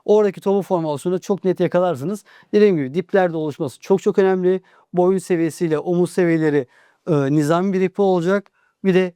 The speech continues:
şuradaki eğim yapıları bizim için çok çok önemli. Zaten, e, hedef fiyatları düşüş formasyonundaki obo formasyonuyla aynı.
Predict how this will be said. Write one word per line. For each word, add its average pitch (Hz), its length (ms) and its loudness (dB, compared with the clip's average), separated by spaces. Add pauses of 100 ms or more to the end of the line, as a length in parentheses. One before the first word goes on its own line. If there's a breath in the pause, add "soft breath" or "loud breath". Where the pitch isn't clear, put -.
şuradaki 185 420 -2
eğim 190 380 2
yapıları 160 420 -2
bizim 165 160 -2
için 196 240 -6 (200)
çok 185 200 0
çok 156 160 -2
önemli. 151 320 0
Zaten, 170 440 -2 (420)
e, 175 40 2
hedef 175 380 2
fiyatları 151 600 -2 (120)
düşüş 170 260 -6
formasyonundaki 160 680 -2
obo 170 200 -2
formasyonuyla 156 720 -2 (280 soft breath)
aynı. 180 400 0